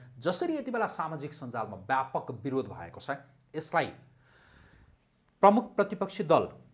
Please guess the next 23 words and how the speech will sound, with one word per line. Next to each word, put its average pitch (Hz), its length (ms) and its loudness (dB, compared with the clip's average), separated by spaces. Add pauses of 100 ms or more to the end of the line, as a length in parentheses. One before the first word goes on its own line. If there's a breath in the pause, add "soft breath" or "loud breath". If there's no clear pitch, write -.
(220)
नेकपा 170 840 0
एमालेका 156 440 -4
युवा 127 440 2
नेताहरूले 117 500 -6
चाहिँ 123 200 -10
कसरी 117 280 -6
लिइरहेका 90 420 -14
छन्? - 200 -6 (640)
हुन 104 120 -8
त 113 80 -6
नेकपा 131 640 -2
एमाले 113 640 -6
र 127 100 0
नेकपा 135 460 -4
एमालेका 104 380 -8
युवा 127 360 0
नेताहरू 110 600 -8
दुर्गा 170 320 2
प्रसाई 160 280 -4
नेतृत्वको 139 560 -6
यो 208 260 0
अभियानका 190 640 -2
विरुद्धमा 170 800 2